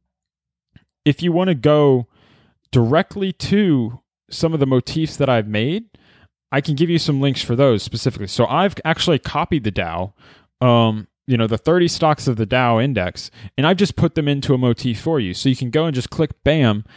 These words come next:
and as soon as you set up your motif account and you put your money in, you could buy that index. And you can get to that one at D I Y investing dot org slash Dow thirty. So that's D O W, D O W thirty.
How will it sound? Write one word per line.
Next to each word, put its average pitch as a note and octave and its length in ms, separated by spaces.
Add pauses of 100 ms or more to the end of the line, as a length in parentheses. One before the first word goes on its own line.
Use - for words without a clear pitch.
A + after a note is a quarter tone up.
(240)
and B2 140
as A#2+ 80
soon F#3 160
as D#3+ 120
you D#3+ 60
set D#3 200
up D3+ 120
your C#3 80
motif B2+ 380
account F3+ 360
and A#2+ 40
you A#2+ 60
put - 180
your A#2+ 80
money E3 280
in, B2+ 200 (240)
you D3 100
could B2+ 180
buy C#3 260
that B2 280 (160)
index. - 560 (800)
And B2 320
you C3 140
can D3 160
get D#3 140
to D3+ 80
that D3 240
one E3 380
at A2+ 160
D C#3+ 140
I D3+ 80
Y C3+ 280
investing B2 520
dot A#2+ 220
org B2+ 400 (240)
slash A#2+ 440
Dow A#2+ 460
thirty. C3 500 (360)
So - 140
that's A#2 220
D C#3+ 420
O C3 220
W, B2 480 (720)
D C#3 220
O C3+ 160
W B2 360
thirty. C3+ 420